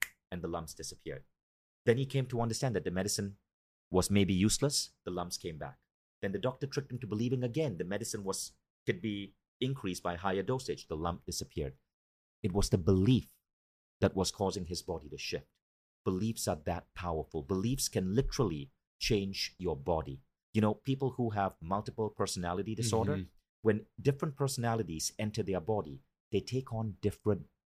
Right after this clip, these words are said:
Speaker 1: health. Sometimes a personality that enters the body, you will have twenty twenty vision.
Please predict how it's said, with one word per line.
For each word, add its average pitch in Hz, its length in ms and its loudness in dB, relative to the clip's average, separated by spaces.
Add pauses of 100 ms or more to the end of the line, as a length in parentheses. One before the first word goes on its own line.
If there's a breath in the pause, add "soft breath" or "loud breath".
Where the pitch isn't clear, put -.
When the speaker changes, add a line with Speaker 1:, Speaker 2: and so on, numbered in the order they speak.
(120)
Speaker 1:
health. 131 260 2 (720)
Sometimes 139 640 2 (160)
a - 40 0
personality 113 760 6 (320)
that 98 140 4
enters 104 300 2
the 101 80 2
body, 87 340 4
you 101 120 4
will 98 80 6
have 92 180 0
twenty 117 280 -2
twenty 104 280 0
vision. 78 360 2